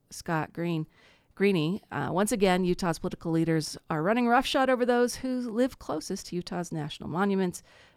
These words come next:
especially the tribes that have lived here since time immemorial." This lawsuit further ignores the local elected officials in Grand and San Juan counties, where Bears Ears is located, and community leaders in the towns closest to the Grand Staircase Escalante National Monument,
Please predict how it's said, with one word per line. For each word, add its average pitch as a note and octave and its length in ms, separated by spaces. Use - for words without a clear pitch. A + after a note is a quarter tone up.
especially E3+ 420
the D#3 100
tribes F#3 460
that E3+ 100
have D3+ 120
lived E3+ 240
here D3 160
since C#3+ 280
time D3+ 480
immemorial." D3+ 880
This E3 140
lawsuit E3 420
further D#3+ 240
ignores D#3 480
the D#3 80
local D3+ 480
elected D3+ 400
officials E3+ 480
in D3+ 120
Grand E3+ 400
and G3 240
San E3+ 300
Juan D3 180
counties, D3 520
where F3 120
Bears D3+ 440
Ears D3+ 340
is C#3 240
located, D#3+ 560
and B3+ 280
community B3 400
leaders G3 420
in F3+ 80
the E3+ 60
towns G#3 380
closest G#3 500
to - 80
the E3+ 80
Grand D#3+ 240
Staircase C#3+ 500
Escalante C#3+ 560
National - 380
Monument, F3 420